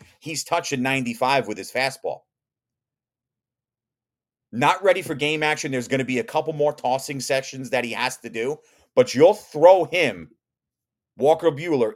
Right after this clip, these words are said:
into that rotation that will include himself, Yamamoto, Glasnow, and either Miller, Sheehan, or Paxton. On paper, this is video game stuff, folks.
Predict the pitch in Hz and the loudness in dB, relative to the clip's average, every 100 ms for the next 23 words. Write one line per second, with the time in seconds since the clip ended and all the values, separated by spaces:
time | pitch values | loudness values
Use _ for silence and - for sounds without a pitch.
0 | - 156 185 170 156 151 131 135 - 147 | -4 -6 -4 -4 0 0 2 -2 0 -2
1 | 143 117 92 85 _ _ _ 135 131 131 | -2 -6 -12 -16 _ _ _ -2 0 0
2 | 127 117 175 156 123 117 113 - 143 185 | -2 -2 0 0 0 -6 -8 0 2 2
3 | - - _ _ 110 135 131 131 151 151 | -2 -16 _ _ -2 0 2 4 4 6
4 | 156 156 _ _ - 139 156 156 165 170 | 2 -2 _ _ -2 0 0 -2 -2 -4
5 | 139 127 131 120 117 135 165 170 - 170 | -4 -6 -4 -4 -2 0 0 0 -6 -8
6 | 156 147 123 123 107 101 - 73 _ _ | -6 -4 -6 -4 -6 -6 -12 -20 _ _
7 | _ _ _ _ _ _ _ _ _ _ | _ _ _ _ _ _ _ _ _ _
8 | _ _ _ _ _ _ _ _ _ _ | _ _ _ _ _ _ _ _ _ _
9 | _ _ _ _ _ _ _ _ _ _ | _ _ _ _ _ _ _ _ _ _
10 | - 127 127 - 180 196 185 156 131 107 | -8 -6 -6 -6 -4 -4 -4 -6 -10 -6
11 | 147 143 143 127 123 110 - 92 - 87 | -4 0 0 0 -4 -6 -6 -6 -6 -8
12 | 76 - | -8 -14